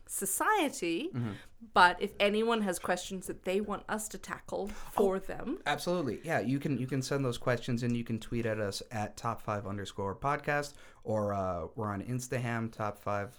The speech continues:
Speaker 2: underscore podcast. That's top, the number five underscore podcast. And then, I, I don't know, I guess you could send me an email.
Speaker 1: Yeah, uh,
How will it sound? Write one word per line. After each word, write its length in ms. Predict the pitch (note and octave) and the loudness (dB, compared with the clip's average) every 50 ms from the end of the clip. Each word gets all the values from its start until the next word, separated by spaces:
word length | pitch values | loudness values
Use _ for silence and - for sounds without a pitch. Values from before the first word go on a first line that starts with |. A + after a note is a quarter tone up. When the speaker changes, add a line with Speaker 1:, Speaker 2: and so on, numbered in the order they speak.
| - - - | -18 -14 -10
Speaker 2:
underscore 600 | - F#2+ F#2+ F#2 F2 - - F2 F2 E2+ F2 E2+ - - | -10 -8 -8 -8 -12 -10 -10 -8 -8 -8 -8 -10 -10 -8
podcast. 520 | G2+ G2 G2 - - F#2+ G2+ A2 A2+ - - | -6 -6 -6 -6 -8 -10 -10 -10 -10 -12 -14
That's 200 | - - - - | -14 -16 -14 -6
top, 300 | - A2+ A2+ A#2 - - | -4 -2 -2 -2 -2 -4
the 60 | A2+ | -2
number 220 | E3 G#3 G#3+ F#3+ | -2 -2 -2 -4
five 260 | - - C3+ B2 B2 B2+ - - - - - - - | -2 0 0 0 0 -4 -8 -18 -20 -20 -20 -10 -6
underscore 340 | G3 G#3+ G#3 G3+ - C3+ A2+ - | -2 -2 -2 2 2 0 2 2
podcast. 360 | G2+ F#2+ F#2+ - F#2+ - - - - - - - - - | 0 -2 0 -2 -6 -6 -8 -14 -20 -20 -20 -20 -8 -2
And 240 | B2 A#2 A2+ A2 A2+ | 0 2 2 4 4
then, 300 | A2+ A2 A2 G#2 - - - | 2 2 0 -2 -4 -8 -10
I, 60 | G2 F#2 - - - F2+ F2+ | -12 -12 -12 -14 -14 -8 -4
I 80 | A#2+ | -2
don't 100 | C#3 C3 | 0 0
know, 60 | G#2+ G2 | 0 0
I 100 | G2+ G#2+ | 0 -2
guess 180 | A2 A#2+ A#2+ | -2 -4 -4
you 60 | D3 C3+ | -4 -6
could 60 | B2 | -4
send 220 | - B2 A2 G2+ G2+ | -2 -2 -2 -2 -2
me 140 | F#2+ G2 A2+ | -2 0 0
an 80 | B2 | 0
email. 480 | C3 C#3+ D3+ D#3+ E3 E3+ F3 F3+ F3+ F3+ F3+ F3 - - - - - - - | -2 -2 -2 -2 -2 -2 -2 -2 -4 -6 -10 -12 -16 -20 -20 -20 -20 -16 -8
Speaker 1:
Yeah, 560 | - A#3+ D#4 F4 G4 D#4+ G#3 - E3+ - - - | 0 4 6 8 8 8 6 4 2 0 -2 2
uh, 60 | - | 4